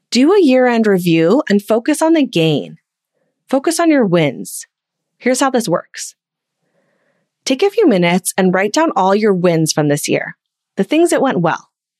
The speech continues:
Projects you completed, successes around home with your family, family vacations, strides you've made towards maybe new hobbies or your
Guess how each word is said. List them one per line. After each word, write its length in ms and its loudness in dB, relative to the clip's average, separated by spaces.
Projects 420 -2
you 80 2
completed, 840 2
successes 520 -2
around 280 0
home 380 0
with 120 -2
your 120 -2
family, 640 0
family 320 0
vacations, 1080 0
strides 480 -2
you've 160 0
made 320 2
towards 400 0
maybe 220 -2
new 160 -2
hobbies 840 0
or 100 0
your 160 -4